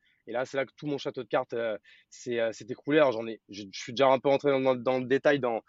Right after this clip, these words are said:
dans d'autres podcasts. Donc, je vais, euh, là, je vais te faire un peu pareil la, la short story. Mais voilà, euh, euh, mon bilan sort, je suis pas rentable, je perds toutes mes assurances coface,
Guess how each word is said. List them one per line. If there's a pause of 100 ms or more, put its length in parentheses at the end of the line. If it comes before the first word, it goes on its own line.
(260)
dans
d'autres
podcasts.
Donc,
je
vais,
euh,
là,
je
vais
te
faire
un
peu
pareil
la,
la
short
story.
Mais
voilà,
euh, (500)
euh,
mon
bilan
sort,
je
suis
pas
rentable, (300)
je
perds
toutes
mes
assurances
coface,